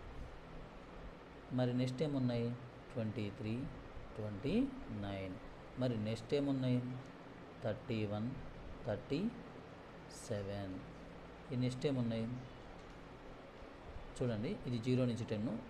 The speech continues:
టెన్ to, జీరో నుంచి టెన్, టెన్ to ట్వంటీ, ట్వంటీ to థర్టీ, థర్టీ to ఫార్టీ, ఫార్టీ to, ఫార్టీ టూ, ఫార్టీ టూ, ఫార్టీ వన్, ఫార్టీ త్రీ,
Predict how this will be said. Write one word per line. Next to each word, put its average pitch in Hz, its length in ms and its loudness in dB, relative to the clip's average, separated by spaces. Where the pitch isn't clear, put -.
టెన్ 123 200 6
to, 123 80 6
జీరో 131 260 6
నుంచి 127 240 2
టెన్, 113 180 4
టెన్ 127 200 6
to 127 60 6
ట్వంటీ, 113 280 4
ట్వంటీ 123 240 4
to 127 160 4
థర్టీ, 160 360 4
థర్టీ 120 320 4
to 208 60 8
ఫార్టీ, 110 320 4
ఫార్టీ 123 260 8
to, 104 140 0
ఫార్టీ 123 300 4
టూ, 131 100 4
ఫార్టీ 117 220 8
టూ, 123 180 6
ఫార్టీ 107 360 4
వన్, 127 120 2
ఫార్టీ 110 360 2
త్రీ, 104 160 2